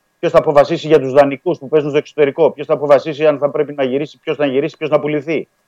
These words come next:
Οι παίκτες που πρέπει να ξεκαθαρίζουν, δηλαδή, δεν είναι πράγματα. Μπορεί ο κόσμος να νομίζει ότι είναι, υπάρχει πο-, αρκετός, ε, χρόνος, αλλά δεν υπάρχει. Αμέσως θα πρέπει να τρέξουν. Θα μπει στον Ιου-, στον Ιούνιο και ανάλογα πότε θα παίξει ο Ολυμπιακός, θα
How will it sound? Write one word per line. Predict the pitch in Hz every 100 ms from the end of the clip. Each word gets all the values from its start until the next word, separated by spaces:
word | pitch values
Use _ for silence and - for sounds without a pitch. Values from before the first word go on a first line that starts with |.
| _
Οι | 127
παίκτες | 113 147 156
που | -
πρέπει | 131 156
να | 151
ξεκαθαρίζουν, | 143 135 147 147
δηλαδή, | 127 127 147
δεν | 165
είναι | 180
πράγματα. | - 147 120 113 117 _ _ _ _ _ _
Μπορεί | 117 135
ο | 147
κόσμος | 156 156
να | 147
νομίζει | 143 135 156 143
ότι | 143
είναι, | 160 139 _ _ _ _ _ _
υπάρχει | 120 143 143
πο-, | - 160
αρκετός, | 131 143 165 156 - -
ε, | 139 123 117 113 110 104
χρόνος, | 135 131 135
αλλά | 139
δεν | 135
υπάρχει. | 185 165 127 - _ _ _ _ _ _ _ -
Αμέσως | 113 147 151
θα | 143
πρέπει | 156
να | 160
τρέξουν. | 165 170 -
Θα | 127
μπει | 127
στον | 156 160
Ιου-, | 147 143 139 123
στον | 135 131
Ιούνιο | 143 170
και | 165
ανάλογα | 151 165 156 147
πότε | 165
θα | 151
παίξει | 160 170
ο |
Ολυμπιακός, | 151 143 131 160
θα | 160